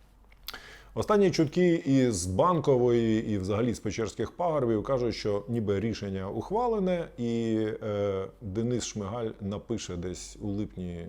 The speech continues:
заяву, і будуть його переобирати, і найочевиднішою кандидаткою на його посаду називають Юлію Свериденко. Це теперішня перша віце-прем'єр, і вона ж міністр економіки. Я, чесно кажучи, скептично ставлюся до всіх цих чуток, і зараз поясню на пальцях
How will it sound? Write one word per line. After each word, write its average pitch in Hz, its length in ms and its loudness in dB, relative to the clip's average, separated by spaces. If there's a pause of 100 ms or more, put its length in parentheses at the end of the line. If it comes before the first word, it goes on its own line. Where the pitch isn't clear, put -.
заяву, 160 720 -4
і 123 120 -2
будуть 104 500 -6
його 90 240 -4
переобирати, 98 840 -4
і 101 140 -4
найочевиднішою 98 840 -4
кандидаткою 95 720 -6
на 90 160 -6
його 90 160 -8
посаду 147 500 -6 (300)
називають 113 440 0
Юлію 101 240 0
Свериденко. 85 760 -8
Це - 160 -10
теперішня 92 640 -8
перша 190 340 -2
віце-прем'єр, 175 800 -2
і 110 160 0
вона 98 260 -4
ж - 140 -10
міністр 98 460 -6
економіки. 80 560 -12 (640)
Я, 185 280 8
чесно 190 340 0
кажучи, 180 720 4
скептично 92 680 -4
ставлюся 101 640 -2
до 113 160 -4
всіх 143 280 -4
цих - 200 -2
чуток, 240 400 -2
і 143 60 2
зараз 160 280 2
поясню 131 400 0
на 120 100 2
пальцях 135 640 0